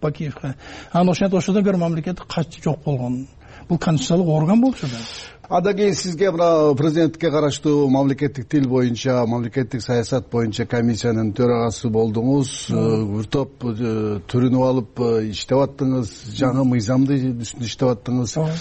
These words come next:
Speaker 2: Бирок бир маселе, бир жагдай болду. Сиздин, э, Кыргызстанда,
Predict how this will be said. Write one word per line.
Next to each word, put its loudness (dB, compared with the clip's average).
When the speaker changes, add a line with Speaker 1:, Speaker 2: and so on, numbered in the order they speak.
Speaker 2:
Бирок 2
бир 2
маселе, 2
бир 0
жагдай 2
болду. 0
Сиздин, 0
э, 0
Кыргызстанда, 2